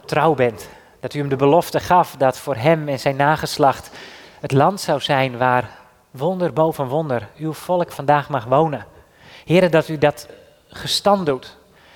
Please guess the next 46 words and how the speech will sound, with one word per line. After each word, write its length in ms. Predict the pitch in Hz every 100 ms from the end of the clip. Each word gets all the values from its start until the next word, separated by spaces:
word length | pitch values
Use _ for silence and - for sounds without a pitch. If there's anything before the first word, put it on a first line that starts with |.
| - -
en 80 |
dat 120 | 147 180
u 60 |
tot 160 | 180 175
uw 160 | 175
doel 240 | 127 196 214
komt. 340 | 139 117 - -
En 60 |
dat 120 | 139 143
wij 100 | 165
in 120 | 160
onze 320 | 196 196 143
dagen, 440 | 151 180 190 196
in 80 | 170
de 140 | 139 -
tijd 300 | 170 190 -
van 140 | 160
het 140 | 135
herstel 500 | 147 135 - 190 180
van 160 | - 139
Israël, 640 | 175 - 151 143 143 139 - - - - -
letterlijk 520 | 143 214 - 208 -
voor 140 | 165
onze 280 | 160 151 147
ogen 280 | 170 185 151
zien 160 | 160
gebeuren 520 | - 123 151 160 151 143
wat 120 | 131
de 80 | 135
profeten 560 | 139 - 156 151 139
al 100 | 120
schreven. 540 | - 135 123 107 113 - _ _ _ _ - -
En 80 | 131
dat 120 | -
u 160 | 180
hebt 180 | 147 139
bevestigd. 640 | 131 - 127 - 127 - - _ _ _ - -
En 80 | 139
Heere 180 | 160
Jezus, 360 | 160 175 175 165
nu 160 | 156 165
u 140 | 156
bezig 400 | 147 196 196 139
bent 260 | 147 120 143
om 220 | 131 139 143
wereldwijd 800 | 170 214 170 135 147 180 185